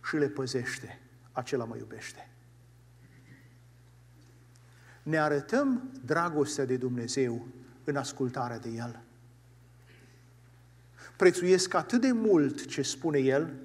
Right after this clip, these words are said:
încât are prioritate față de tot ce spune altcineva. Iau cuvântul Lui ca și o poruncă pentru viața mea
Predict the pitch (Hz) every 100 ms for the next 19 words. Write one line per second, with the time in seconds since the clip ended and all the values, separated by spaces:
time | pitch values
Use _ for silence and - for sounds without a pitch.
0 | - - - - - - - - 160 156
1 | 170 185 220 - 190 180 165 185 185 170
2 | 170 156 156 143 - 214 214 - - 156
3 | - 180 165 147 - - 147 143 127 147
4 | 127 127 117 - - - - - - -
5 | - - - - - - - 139 196 240
6 | 254 - 226 151 233 208 - 190 175 196
7 | 160 139 - - - 180 - 190 185 165
8 | 170 220 240 160 147 147 160 139 143 127
9 | 143 131 143 127 123 120